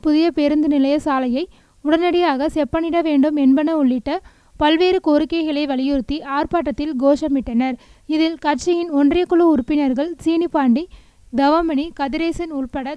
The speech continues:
திரளானோர் கலந்து கொண்டனர். இதுபோல கயத்தாறு பிரதான சாலையில் மார்க்சிஸ்ட் கம்யூனிஸ்ட் கட்சி சார்பில் ஆர்ப்பாட்டம் நடைபெற்றது. உடன்குடி பேரூராட்சி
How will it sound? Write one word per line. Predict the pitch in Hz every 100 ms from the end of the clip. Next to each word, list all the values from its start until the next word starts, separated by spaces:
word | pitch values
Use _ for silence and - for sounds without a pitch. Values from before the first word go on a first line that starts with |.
| -
திரளானோர் | 302 311 294 269 311
கலந்து | 277 262 285
கொண்டனர். | 254 220 254 254 - _ -
இதுபோல | 294 370 359 294 269 285
கயத்தாறு | 277 302 349 339 349
பிரதான | 285 262 302 320
சாலையில் | 294 262 240 330 - _ _ _ _ -
மார்க்சிஸ்ட் | 262 294 370 - 370 - 302
கம்யூனிஸ்ட் | 285 302 330 -
கட்சி | 269 311 302
சார்பில் | 285 233 294 302 285
ஆர்ப்பாட்டம் | 311 320 285 311 302
நடைபெற்றது. | 262 254 - 240 214 262 247 - - - -
உடன்குடி | 311 370 370 370 349
பேரூராட்சி | 302 311 311 -